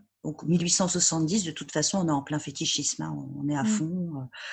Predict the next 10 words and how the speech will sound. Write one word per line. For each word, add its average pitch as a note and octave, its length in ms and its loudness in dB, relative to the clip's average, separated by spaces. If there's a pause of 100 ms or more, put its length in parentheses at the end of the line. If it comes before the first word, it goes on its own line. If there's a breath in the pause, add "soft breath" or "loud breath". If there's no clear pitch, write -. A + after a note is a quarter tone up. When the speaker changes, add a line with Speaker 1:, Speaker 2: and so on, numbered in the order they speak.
(420 loud breath)
Speaker 1:
euh, - 40 -2
euh, D#2 300 -4
et F3 140 6
un F#3 80 6
siècle, A#3+ 320 4
un G#3 80 6
siècle G#3+ 380 2
plus F#3 220 -12
tard, G#3+ 260 2
hein, B3 200 -2